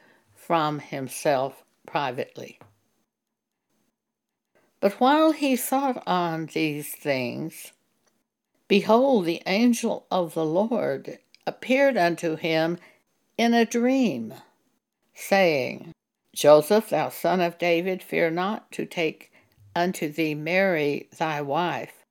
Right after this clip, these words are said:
for that which is conceived in her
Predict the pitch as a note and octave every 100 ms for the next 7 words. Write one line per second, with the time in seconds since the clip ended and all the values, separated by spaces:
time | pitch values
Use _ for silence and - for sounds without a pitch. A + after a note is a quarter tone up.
0 | _ _ _ D3 D3 D#3+ G#3+ A#3+ - -
1 | G3+ G3 - - F#3 F3+ F3+ - E3+ D#3
2 | - F#3 A3+ F3+ C3+ C3 - _ G3+ B3
3 | B3 - B2+ A2 A2